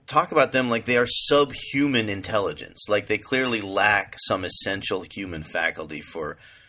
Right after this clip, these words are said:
uh, reasoning and whatever, compassion and blah, blah, blah. And I don't know, man, maybe it's always been like this in American history. I don't know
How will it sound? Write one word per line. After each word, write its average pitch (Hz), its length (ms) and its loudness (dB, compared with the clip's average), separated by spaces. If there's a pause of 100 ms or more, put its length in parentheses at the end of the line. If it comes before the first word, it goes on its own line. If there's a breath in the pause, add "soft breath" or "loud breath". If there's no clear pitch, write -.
(460 loud breath)
uh, 76 320 -2
reasoning 87 800 -6
and 71 400 -10
whatever, 82 360 -6
compassion 85 600 -4
and 73 120 -8
blah, 76 200 -6
blah, - 160 -8
blah. - 240 -12 (1700 loud breath)
And 131 340 2 (220)
I 156 140 -4
don't 196 80 0
know, 220 120 2
man, 110 200 0
maybe 143 180 2
it's 147 120 4
always 127 260 6
been 117 160 2
like 87 200 0
this 69 220 -10
in - 80 -8
American 82 380 -6
history. - 320 -10
I 87 80 -2
don't 95 120 -2
know 76 240 -8